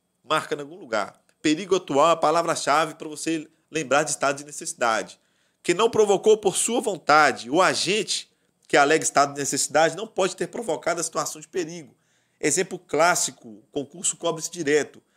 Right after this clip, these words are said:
O cara põe fogo no próprio apartamento pra receber o seguro. Ele vê o que que ele fez, ele vai tentar sair pela janela. Ele põe uma corda lá pra descer pela, pela corda da janela pra se salvar. A empregada dele tá descendo junto com ele na mesma corda.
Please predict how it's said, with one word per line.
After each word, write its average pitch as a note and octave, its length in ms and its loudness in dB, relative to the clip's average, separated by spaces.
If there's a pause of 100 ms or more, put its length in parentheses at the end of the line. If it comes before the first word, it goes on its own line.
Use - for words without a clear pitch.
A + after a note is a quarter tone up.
(200)
O C#3+ 100 -18
cara E3 280 2
põe F3 160 -6
fogo F3 260 0
no D3+ 100 -14
próprio E3+ 300 -2
apartamento D3 600 -10 (1040)
pra A#2+ 100 0
receber C#3+ 380 0
o D#3 60 -2
seguro. C#3 500 -6 (800)
Ele E3+ 180 0
vê C#3+ 180 2
o F#3 40 2
que F#3 100 -12
que F#3 100 -4
ele E3 80 -2
fez, E3+ 400 0
ele D#3 140 -2
vai D#3 140 0
tentar D#3 280 -2
sair D3+ 180 0
pela D#3+ 220 0
janela. C3 500 -2
Ele C3 120 -4
põe D#3+ 200 -2
uma D3 120 -2
corda C3+ 380 0
lá C#3+ 360 -2 (640)
pra C#3+ 80 2
descer C#3+ 300 0
pela, D3+ 200 -2
pela C#3 420 -2
corda C#3+ 500 -2
da C3 100 -4
janela C3+ 340 -2
pra C#3+ 120 -8
se - 100 -4
salvar. A2 580 -2 (1120)
A D#3 100 2
empregada F3 520 6
dele E3 180 0
tá - 80 -2
descendo F3 440 -2
junto F3 240 -18
com E3 100 -4
ele E3 100 0
na D#3+ 120 -4
mesma E3 260 -12
corda. A2+ 480 -4